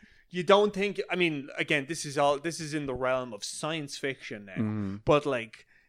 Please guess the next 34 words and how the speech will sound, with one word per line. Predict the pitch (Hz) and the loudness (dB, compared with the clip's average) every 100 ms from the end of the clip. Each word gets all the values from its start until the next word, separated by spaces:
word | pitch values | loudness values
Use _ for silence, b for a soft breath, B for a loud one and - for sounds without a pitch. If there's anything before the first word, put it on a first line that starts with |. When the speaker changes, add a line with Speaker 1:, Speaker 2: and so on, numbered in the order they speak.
| _ 151 | _ 0
Speaker 1:
you | 165 202 | 2 6
don't | 202 190 175 | 6 4 2
think | 175 170 131 | 2 2 0
if | 120 | -2
this | 147 143 | -2 2
got | 147 147 | 0 0
more | 147 139 139 | 0 0 2
listeners, | 135 143 - 90 104 127 | 0 -2 -8 -14 -14 -14
if | - | -8
more | 156 156 180 | 4 6 8
people | 180 170 160 | 6 2 2
were | 147 | 2
listening | 147 147 - 139 | 2 0 -2 -6
to | 127 | -6
this | 120 117 | -8 -8
show, | - 127 101 80 - - | -4 -2 -2 -6 -8 0
Speaker 2:
Mm. | 113 104 101 104 - | 2 2 0 -4 -4
Speaker 1:
that | 139 | 2
that | 143 143 | 2 2
would | 135 | 2
be | 139 | -2
a | 131 | -2
good | 139 139 | 0 -2
thing | 135 127 127 | -2 -10 -10
for | 117 | -12
you? | 92 - _ _ _ _ _ _ _ _ _ _ | -14 -16 _ _ _ _ _ _ _ _ _ _
Speaker 2:
Yeah, | 123 135 131 139 135 | -20 -18 -16 -16 -14
I | |
don't | 131 | -12
think | 110 | -12
it'd | 110 | -10
make | - | -10
a | |
difference. | 110 - 101 | -12 -14 -18